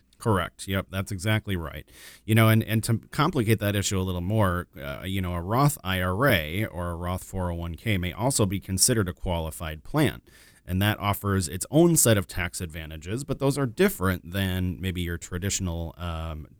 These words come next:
your traditional I R A or your regular four oh one K that has pre-tax dollars within it.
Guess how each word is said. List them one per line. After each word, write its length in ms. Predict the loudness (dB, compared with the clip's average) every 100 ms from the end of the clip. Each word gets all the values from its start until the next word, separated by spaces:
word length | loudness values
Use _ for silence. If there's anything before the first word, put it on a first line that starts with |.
| -20 -12
your 200 | -8 -8
traditional 460 | 0 2 2 0 -2
I 120 | -2
R 200 | -2 -4
A 120 | -6
or 240 | -6 -6
your 200 | -6 -6
regular 500 | -6 -4 -4 -4 -8
four 300 | -10 -8 -6
oh 40 | -6
one 220 | -8 -10
K 240 | -4 -2
that 140 | -2 -6
has 240 | -8 -8
pre-tax 640 | 2 4 4 2 -4 -6 -10
dollars 400 | -10 -10 -14 -14
within 340 | -10 0 0
it. 160 | 0